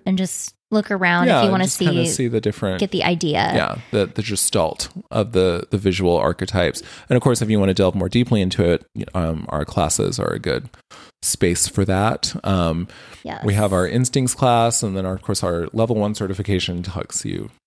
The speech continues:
Speaker 2: tells you all about how to, uh, type people. So you wanna do a little
Speaker 1: Yeah. So if you
Speaker 2: other
Speaker 1: want
Speaker 2: plug?
Speaker 1: those, uh, if you want the Pinterest link, you can just go to our website, empathy architects dot com. It's at the bottom,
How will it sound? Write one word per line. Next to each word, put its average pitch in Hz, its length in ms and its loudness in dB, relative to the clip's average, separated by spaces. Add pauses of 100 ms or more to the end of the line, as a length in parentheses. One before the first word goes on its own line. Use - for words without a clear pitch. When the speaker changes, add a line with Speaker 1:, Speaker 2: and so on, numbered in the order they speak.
(100)
Speaker 2:
tells 101 220 0
you 92 100 2
all 123 200 6
about 120 280 2
how 104 220 0
to, 113 340 -2
uh, 107 340 -2 (240)
type 160 240 -4
people. - 540 -6
So 107 240 -4 (140)
you 120 80 -2
wanna 107 120 2
do 104 180 2
a 104 40 2
little 101 340 2 (520)
Speaker 1:
Yeah. 220 340 -2 (140)
So - 160 0
if 220 160 0
you 233 40 6
Speaker 2:
other 220 120 4
Speaker 1:
want 214 140 2
Speaker 2:
plug? 120 140 4
Speaker 1:
those, 220 640 2
uh, 196 220 4
if 202 120 -4
you 208 80 2
want 202 200 2
the 185 80 0
Pinterest 208 520 -2
link, 196 380 2
you 185 80 0
can 185 180 0
just - 380 -4
go 175 140 2
to 170 80 2
our 165 160 4
website, 170 400 0
empathy 180 300 0
architects 175 440 -2
dot 175 160 2
com. 170 240 0
It's - 340 -6
at 202 120 -2
the 185 100 0
bottom, 220 600 2